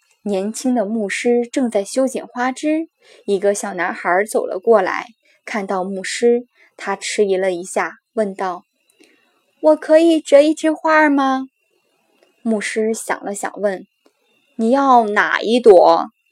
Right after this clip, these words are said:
男孩选了开得最美的一朵郁金香。“就要它吧。”“好吧，这朵花儿是你的了。”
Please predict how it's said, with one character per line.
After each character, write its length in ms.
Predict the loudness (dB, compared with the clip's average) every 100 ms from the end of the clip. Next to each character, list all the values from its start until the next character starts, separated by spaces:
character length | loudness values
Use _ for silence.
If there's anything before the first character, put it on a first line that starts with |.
| _ -4
男 280 | 0 0
孩 400 | -2 -2 0 0 -2
选 320 | -6 -6 -6
了 240 | -8 -8
开 280 | -10 -2 0
得 140 | 0 -2
最 320 | 2 2 2
美 380 | -4 -6 -8 -2
的 100 | 2
一 180 | 2 2
朵 160 | -2
郁 220 | -4 -6 -10
金 240 | -6 -6
香。 320 | -2 -4 -4 -12 _ _ _ _ _ _ _ _ -2
“就 120 | 4
要 200 | 6 6
它 200 | 4 2
吧。 260 | 4 0 -4 _ _ _ _ _ _ _ _ _ _ _ _
”“好 200 | -2 0
吧， 320 | 2 2 0 -4 _ _ _ 0
这 220 | 6 6
朵 240 | 8 6
花 240 | 6 4 6
儿 160 | 6
是 220 | 2 0
你 180 | 0 0
的 100 | 0
了。” 200 | 4 2